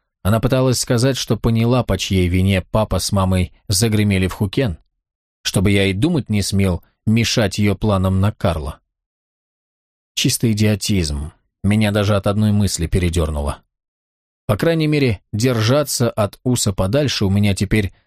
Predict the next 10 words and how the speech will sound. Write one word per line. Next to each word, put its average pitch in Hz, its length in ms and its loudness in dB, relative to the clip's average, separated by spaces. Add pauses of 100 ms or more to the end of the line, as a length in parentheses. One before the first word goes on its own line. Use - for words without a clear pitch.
(160)
на 117 200 2
одну 113 200 0
причину 104 400 0
меньше. 80 440 -2 (1500)
На 110 120 2
Рождество 135 580 0
я 135 220 2
домой 117 360 0
не 98 160 0
поехал. 90 600 -2